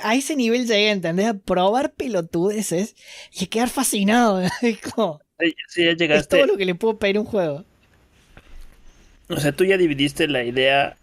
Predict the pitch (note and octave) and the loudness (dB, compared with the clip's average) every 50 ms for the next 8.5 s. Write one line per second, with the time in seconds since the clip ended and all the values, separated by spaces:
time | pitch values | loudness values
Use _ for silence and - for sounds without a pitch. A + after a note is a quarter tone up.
0 | _ _ D#3 C#3 C3+ C3+ C3 B2+ B2+ - - D3 C3+ C3 C#3+ - - - - - | _ _ -12 -4 -2 0 0 0 -2 -4 -4 -4 -2 -2 -2 -4 -6 -8 -14 -20
1 | - - - - - - - - - - - - - - - - - - D#3+ D3 | -20 -20 -20 -20 -20 -20 -20 -20 -20 -20 -20 -20 -20 -20 -20 -14 -6 -4 0 0
2 | D3 C#3+ C#3+ - - D3+ C3+ - C#3+ C#3 C#3 C#3+ D3 - F#3+ F3+ D#3+ D3 - - | 0 0 -2 -4 -4 -4 -4 -2 -2 0 0 0 0 0 0 0 0 -2 -6 -14
3 | - - - - _ _ _ - _ - - - - - - D3 C#3 D3 D3+ D3+ | -20 -20 -20 -20 _ _ _ -20 _ -20 -18 -12 -8 -4 -2 0 0 2 0 2
4 | C3+ C3+ B2 - - C#3+ C#3+ - C#3+ C3+ C3+ C#3+ C#3+ B2+ - - C3+ C#3+ D3 D#3 | 0 -2 -4 -2 0 -2 0 0 -2 0 0 0 0 0 -2 -2 0 0 0 0
5 | D3+ - - B2+ D#3+ - C#3+ C3+ B2+ A#2 A#2 B2 A#2+ A#2 A#2+ A#2+ - C3+ C3 - | 0 -2 -6 -6 -2 0 0 0 0 -2 -4 -2 -2 0 0 0 -2 -2 -2 0
6 | D#3 D#3+ E3+ F3+ E3+ - - C#3+ C3+ B2+ - C#3 B2+ - - D3 - - D#3+ C#3+ | 0 2 2 2 0 -2 -4 -6 -6 -4 -6 -6 -4 -4 -4 -4 -2 -4 -6 -4
7 | - - C3+ B2 - D3 C#3+ D3 D3 C#3 - D3 D3 C#3+ C3 C3+ - D#3 D3 D3 | -2 -2 -4 -2 -2 -2 -2 -2 -2 -2 -2 -2 -2 0 -2 -2 -2 -2 -4 -2
8 | D#3 C#3+ C#3 C#3 C#3 D3 D3+ - - | -2 -2 0 0 0 0 0 -2 -8